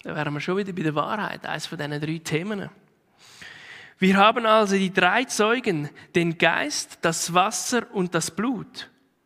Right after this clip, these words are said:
Und alle drei sagen dasselbe.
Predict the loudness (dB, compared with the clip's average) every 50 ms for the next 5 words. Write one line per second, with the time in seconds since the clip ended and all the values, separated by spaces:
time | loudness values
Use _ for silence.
0 | _ -20 -20 -20 -20 -20 -20 -6 -2 0 2 2 2 2 4 4 6 6 4 2
1 | 0 2 2 2 4 2 2 0 -4 -2 0 0 2 2 0 0 -2 -4 -4 -4
2 | -6 -8 -12 -20 _ _ _ _ -4 -2 -2 0 0 0 0 0 -2 -4 -6 -8
3 | -12